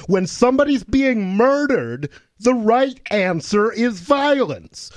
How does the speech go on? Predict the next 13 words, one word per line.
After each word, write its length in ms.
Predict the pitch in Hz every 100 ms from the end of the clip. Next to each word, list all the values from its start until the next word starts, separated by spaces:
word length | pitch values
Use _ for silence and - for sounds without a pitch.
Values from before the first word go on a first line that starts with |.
| -
The 140 | 208 220
right 360 | 196 233 269 -
answer 520 | 208 185 170 - 208
is 140 | 190
to 120 | - 190
respond 760 | 185 - - - 190 254 254
with 320 | 277 262 - -
force 500 | 196 160 175 175 - - 170
and 340 | 196 196 190 202
make 340 | 220 233 -
it 280 | 269 269 -
stop 680 | - - - 208 185 180 - - _
happening. 720 | - 302 302 - 160 107 -